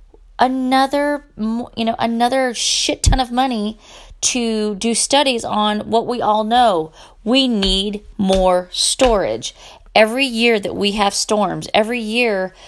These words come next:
we have runoff from snow and all of that shit, it runs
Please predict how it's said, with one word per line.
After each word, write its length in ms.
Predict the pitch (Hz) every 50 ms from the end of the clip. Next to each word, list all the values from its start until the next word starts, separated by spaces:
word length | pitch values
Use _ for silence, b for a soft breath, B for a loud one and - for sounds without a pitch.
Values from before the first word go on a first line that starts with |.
| B B
we 280 | B 233 - 208 208 220
have 300 | 208 214 214 208 196 196
runoff 520 | 196 196 208 214 220 208 196 180 175 175
from 720 | - - - - 190 190 190 190 190 190 190 190 185 -
snow 720 | - - - - - 214 208 214 208 196 180 170 165 - - - -
and 420 | - 180 170 165 165 165 165 - - - -
all 240 | 170 190 214 226
of 100 | 226 214
that 180 | 214 180 - -
shit, 380 | - - 175 160 165 - - B B B B B B B B
it 180 | - 226 - -
runs 480 | - 233 240 233 226 220 214 208 -